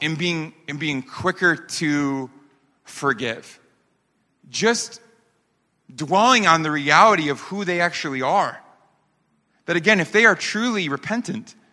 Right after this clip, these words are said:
and sorrowful, they are already forgiven, regardless of me.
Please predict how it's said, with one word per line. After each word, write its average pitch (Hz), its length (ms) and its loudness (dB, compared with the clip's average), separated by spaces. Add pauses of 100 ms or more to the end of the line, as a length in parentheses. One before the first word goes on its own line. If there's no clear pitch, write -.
(300)
and 147 100 -10
sorrowful, 185 640 4 (1700)
they 220 140 6
are 202 100 10
already 226 240 8
forgiven, 202 560 -4 (800)
regardless 180 720 6
of 143 140 -2
me. 127 260 -4